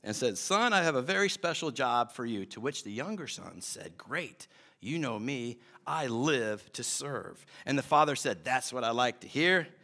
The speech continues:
because the yard is a mess, and I want you to go clean it up." And the younger son said to the dad, "No problem, you can count on me." After which the father left, and the younger son proceeded to sign on to Netflix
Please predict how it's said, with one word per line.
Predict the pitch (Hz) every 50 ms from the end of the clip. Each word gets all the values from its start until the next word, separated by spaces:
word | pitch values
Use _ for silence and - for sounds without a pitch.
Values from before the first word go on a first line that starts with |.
| _ _ _ _ _ -
because | - - 170 160 135
the | 123 123
yard | 117 143 165 202 220 220
is | 214 185
a | 190
mess, | 165 165 160 160 156 151 - - - - - _ - _ -
and | - 117
I | 135
want | 143 139 131 135 147
you | 147 131
to | 131
go | 131 123 110
clean | - - - 127 123 117 110 107 104 - _ _ _ -
it | 104 98 95
up." | 101 95 92 - _ _ - _ _ _ _ _ _ _ _ _ _ _ -
And | 110 120
the | 120
younger | 131 156 180 190 180 156
son | - - 160 156 151 143
said | 143 - 160 156 147
to | - 156
the | 143 143
dad, | 151 151 151 147 147 - - -
"No | - 185 220 240
problem, | 233 - 226 240 247 247 226 190 165 151
you | 156 180 214
can | 220 233 214
count | - - - 190 196 202 202
on | 202 185 175
me." | 160 156 151 156 151 - - - -
After | 151 190 208 - - 196
which | 180 190 185 - -
the | 160
father | - - 160 156 151 139 131
left, | 139 165 175 165 165 160 - -
and | 131 120 117
the | 117
younger | 113 131 170 226 269 247 - 185
son | - - - 101 90 87 92 110 135 143 - - - _ _ -
proceeded | - 113 - - 165 170 170 156 127
to | 117
sign | 110 - - 123 131 156 170
on | 170 175 185
to | 185
Netflix | 165 143 123 110 - - - 95 92 92 - - - -